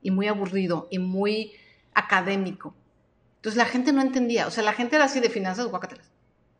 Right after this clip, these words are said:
Y siempre salía un señor con corbata o una chava así con traje sastre hablando de temas así de que si la tasa y que la inflación y que, y unas palabras así que nadie entendía ni jota.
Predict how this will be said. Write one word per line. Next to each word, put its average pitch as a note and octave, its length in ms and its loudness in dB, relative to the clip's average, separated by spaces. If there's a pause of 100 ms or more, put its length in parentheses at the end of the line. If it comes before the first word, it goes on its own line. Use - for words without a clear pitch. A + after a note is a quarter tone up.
(180)
Y B3 80 -2
siempre D4 300 4
salía C4+ 400 6
un B3 140 2
señor A#3 460 4 (640)
con F#3+ 180 -4
corbata G3 580 6
o G3+ 40 4
una A3+ 220 4
chava G3+ 220 4
así G3 160 -4
con F#3 120 -6
traje E3+ 200 -6
sastre G#3 500 -2
hablando G#3+ 480 0
de - 100 -10
temas G3 800 -2 (480)
así F#3+ 340 -2
de A#3 140 6
que A#3 60 -6
si - 120 -6
la F#3+ 240 0
tasa B3 380 8
y - 40 2
que A3+ 120 0
la G3 80 0
inflación A#3+ 720 2
y B3 100 0
que, G3 100 -2
y G#3 100 -4
unas A#3+ 200 -2
palabras G3 520 4
así F#3+ 100 -12
que G#3 100 -6
nadie G3+ 180 -2
entendía F3+ 300 -10
ni F#3 100 -12
jota. - 320 -14